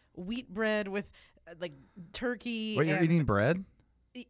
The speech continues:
Speaker 1: like, I was, yeah, like, the, the Dave's
Speaker 2: Wow.
Speaker 1: Killer Seed bread or whatever. So, so that, so I'm, I'm not fully into it. But this week,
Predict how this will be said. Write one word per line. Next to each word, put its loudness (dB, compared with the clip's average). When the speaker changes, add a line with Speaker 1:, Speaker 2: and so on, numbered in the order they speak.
Speaker 1:
like, -4
I 0
was, -4
yeah, -2
like, -4
the, -4
the -8
Dave's -4
Speaker 2:
Wow. 0
Speaker 1:
Killer -6
Seed -8
bread -2
or -2
whatever. -6
So, 2
so -4
that, 0
so 0
I'm, 0
I'm -4
not -4
fully -6
into -2
it. -2
But -8
this 0
week, -4